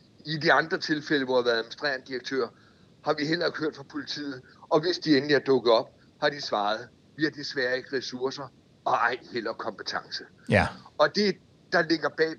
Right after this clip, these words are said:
Speaker 1: borgerforslaget, det er, at jeg ønsker at råbe højt til mange, også de fire hundrede og halvtreds tusind danskere, der ifølge Det Kriminalpræventive Råd
Speaker 2: Mhm.
Speaker 1: oplever at blive hacket årligt.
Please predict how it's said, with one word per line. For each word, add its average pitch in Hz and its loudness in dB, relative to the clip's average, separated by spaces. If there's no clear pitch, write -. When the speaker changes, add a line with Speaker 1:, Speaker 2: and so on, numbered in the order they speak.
Speaker 1:
borgerforslaget, 131 -2
det 156 2
er, 123 2
at 147 2
jeg 143 4
ønsker 147 0
at 123 2
råbe 117 0
højt - 0
til 135 0
mange, 131 2
også 147 4
de 180 -10
fire 165 -6
hundrede 160 0
og 143 2
halvtreds 147 -6
tusind 151 -14
danskere, 123 2
der 147 6
ifølge 131 2
Det 127 -8
Kriminalpræventive 127 -4
Råd 127 2
Speaker 2:
Mhm. 110 6
Speaker 1:
oplever 147 2
at - -2
blive 139 -2
hacket 123 2
årligt. 151 0